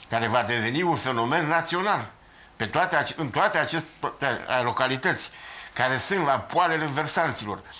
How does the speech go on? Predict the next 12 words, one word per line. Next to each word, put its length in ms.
care 260
nu 340
au 220
absolut 640
deloc 300
vegetație. 640
Au 140
fost 280
tăiați 280
până 160
și 160
arbuștii, 680